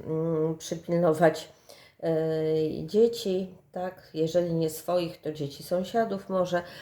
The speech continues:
No w każdym razie, w każdym razie, e, ktoś będzie miał w stosunku do nas jakieś oczekiwania, albo sami będziemy mieć w stosunku do siebie oczekiwania.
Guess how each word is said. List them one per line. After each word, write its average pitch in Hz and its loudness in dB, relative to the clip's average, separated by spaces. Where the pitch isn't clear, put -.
No 190 -2
w - -12
każdym 226 2
razie, 208 4
w - -16
każdym 190 0
razie, 185 4
e, 170 6
ktoś - 0
będzie 185 2
miał 180 2
w 170 -8
stosunku 180 -4
do 175 0
nas 165 -2
jakieś 160 -4
oczekiwania, 170 0
albo 151 2
sami 269 2
będziemy 170 4
mieć 170 -2
w 139 -14
stosunku 180 -6
do 170 0
siebie 165 -2
oczekiwania. 156 -4